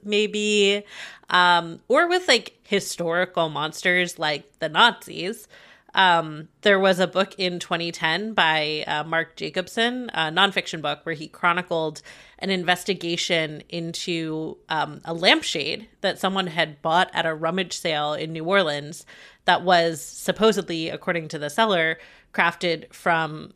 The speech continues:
um, the skin of Jews murdered at concentration camps during World War Two. And this is kind of a recurring myth, uh, a lot of, like,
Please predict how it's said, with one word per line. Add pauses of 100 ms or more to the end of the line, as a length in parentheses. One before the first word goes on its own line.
um,
the
skin
of
Jews
murdered
at
concentration
camps
during
World
War
Two.
And
this
is
kind
of
a
recurring
myth, (100)
uh,
a
lot
of,
like,